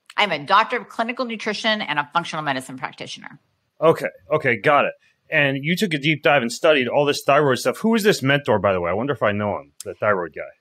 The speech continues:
Speaker 1: His name is Doctor Len Brancewitz. He's in his seventies now. Um, he practiced in Pittsburgh, P A. He had his own radio show. Yeah, I don't know if he's practicing
Speaker 2: Okay,
Speaker 1: anymore,
Speaker 2: gotcha.
Speaker 1: but
Speaker 2: Yeah. Yeah, I, I don't, I don't think I, I know of him.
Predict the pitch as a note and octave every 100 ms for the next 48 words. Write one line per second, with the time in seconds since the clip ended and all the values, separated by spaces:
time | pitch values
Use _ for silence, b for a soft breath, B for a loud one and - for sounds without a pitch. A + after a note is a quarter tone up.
0 | - G#3 A#3 A3+ G3 G3+ F#3 F#3 E3+ F3
1 | G3 D#3 D3 D#3 D#3 C#3 C#2+ - - E3
2 | F#3+ F#3 F#3+ E3 - F3+ D#3 E3+ F3 E3+
3 | E3 E3 D#3 D#3 D3 D3 D#3 - D#3 C#3
4 | B2 C3 D3+ - F3+ F3 E3+ - D3 D3+
5 | E3+ E3+ D#3+ D#3+ - E3 D#3 - F3 D3
6 | D3 D3 D3 D3 D3+ D#3 D3+ E3 D#3+ E3
7 | C#3 D3 D3+ D#3+ D#3 D#3 D#3 C#3+ C#3 C#3+
8 | D3 b b b b E3+ D3 F#3 G3 F3+
9 | D#3 C3+ D3 D3 - G2 C3+ B2+ A#2 A#2
10 | F2+ D3 A#2+ - _ - A2+ G#2 - _
11 | _ _ _ _ - C#3+ A#2 A2+ - -
12 | - C#3+ E3+ D3+ C#3+ D3+ D#3+ D#3+ C#3+ B2+
13 | - B2 B2+ C3+ G2 B2+ A#2